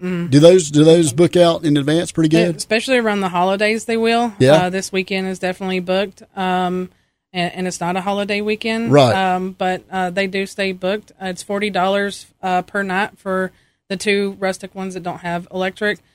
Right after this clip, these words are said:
Speaker 1: The one for electric is fifty-five dollars a night.
Speaker 2: Okay, so, uh, is it just through your website, or are you out, are you out there, like, on the, uh, V R B O and that type thing, or?
Speaker 1: Um, it, you can, um, actually, it'll send us a message through the website,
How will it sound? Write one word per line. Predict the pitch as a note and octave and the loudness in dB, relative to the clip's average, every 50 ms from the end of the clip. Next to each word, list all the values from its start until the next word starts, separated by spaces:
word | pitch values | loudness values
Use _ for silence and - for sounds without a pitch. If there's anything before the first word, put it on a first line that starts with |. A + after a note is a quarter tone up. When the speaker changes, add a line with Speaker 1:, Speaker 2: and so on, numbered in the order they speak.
| _ _ _ _ _ | _ _ _ _ _
Speaker 1:
The | - G3 | -6 -4
one | G3 G3 F#3+ | -4 -4 -2
for | G#3 G3+ G3 F#3+ F#3 | -2 0 2 2 2
electric | F#3 F3 F3+ F3 F#3+ - - C4 C4 - | 2 2 0 0 -2 -2 -4 -6 -6 -6
is | A3 G3 - | -8 -10 -8
fifty-five | - F#3 F3 F3+ F3+ - F3 E3+ E3+ | -10 -10 -10 -10 -8 -6 -6 -6 -4
dollars | E3+ D#3 D#3 D3+ E3 - - | -6 -6 -8 -10 -14 -18 -20
a | |
night. | _ _ _ _ - - | _ _ _ _ -4 -2
Speaker 2:
Okay, | B2+ A#2+ - C3+ C3 C#3+ C#3+ | -2 0 2 2 2 4 4
so, | - - D#3 D3 C#3 B2+ A#2+ B2 B2 | 4 4 4 6 4 4 4 4 4
uh, | B2 A#2+ A#2 A2 A2 - - - | 4 4 4 2 0 -4 -4 -2
is | C3+ B2 C3+ | 0 2 2
it | D#3+ D3 | 0 0
just | C#3+ C3+ E3+ - - - | 0 0 0 2 4 4
through | F3 F3 | 4 6
your | F3 E3+ | 6 6
website, | D#3 E3 F3+ F3 - F3+ F#3 G3 G3+ F3+ | 6 6 6 4 4 2 2 2 2 2
or | C#3 | 2
are | B2+ | 4
you | B2+ C3 C#3 | 4 6 6
out, | C3+ C3+ C3 B2 - _ | 6 6 4 2 -4 _
are | - B2+ C3 | -2 0 0
you | C3 C3 C#3 C#3+ | 2 4 6 6
out | C#3 C3+ - | 4 4 4
there, | C#3+ C#3+ C#3 | 2 2 4
like, | C3+ C3 A#2+ - | 4 2 2 2
on | B2+ B2 | 0 2
the, | A#2+ A#2+ A#2+ A#2 A#2 | 2 2 2 0 0
uh, | A2 A2 G#2+ | 0 0 0
V | G#2+ A2 C3 C3+ | 0 2 4 6
R | C3+ C3+ C3 | 6 6 6
B | B2+ C3+ C3+ | 6 4 4
O | C3+ C3+ C3+ C3+ | 6 4 4 4
and | C3 C3 | 2 2
that | C3 - | 0 0
type | - C#3+ C#3+ - - | 0 -2 -2 -2 -2
thing, | - C#3 C#3 C#3+ C#3+ C#3 C3+ | -2 0 2 2 2 2 2
or? | A2+ G2+ G2+ - - | 0 -2 -4 -4 0
Speaker 1:
Um, | B3+ A#3+ A#3 A#3 A#3+ | 2 2 2 2 0
it, | - B3+ A#3+ A#3 A#3+ | 0 0 0 0 2
you | A#3 A#3+ B3+ | 0 0 0
can, | A#3+ A#3+ A3+ G#3+ G#3 G#3 G#3 G#3 - | 0 0 0 0 0 -2 -4 -4 -4
um, | G#3 G3 G3 F#3+ F#3+ G3 G3+ | -2 0 0 0 -2 -2 -2
actually, | G#3 G#3+ G#3+ - - G#3+ G3 | -2 -2 -2 -2 -2 -2 -2
it'll | F#3+ F#3+ F#3+ | 0 -2 -2
send | F#3 - G#3+ G#3+ G#3+ | -4 -4 -2 -2 -2
us | G#3 F#3+ - | -2 -4 -4
a | F3 | -6
message | F3+ F3 F3 G3+ - - C4+ A#3+ - - | -4 -4 -4 -4 -2 -4 -4 -6 -6 -8
through | - C4 B3+ | -6 -6 -4
the | B3+ B3+ | -4 -2
website, | B3 B3+ B3+ B3 - - C4 B3+ C4 C4 B3 - | 0 0 0 0 -2 -2 0 0 2 0 0 -4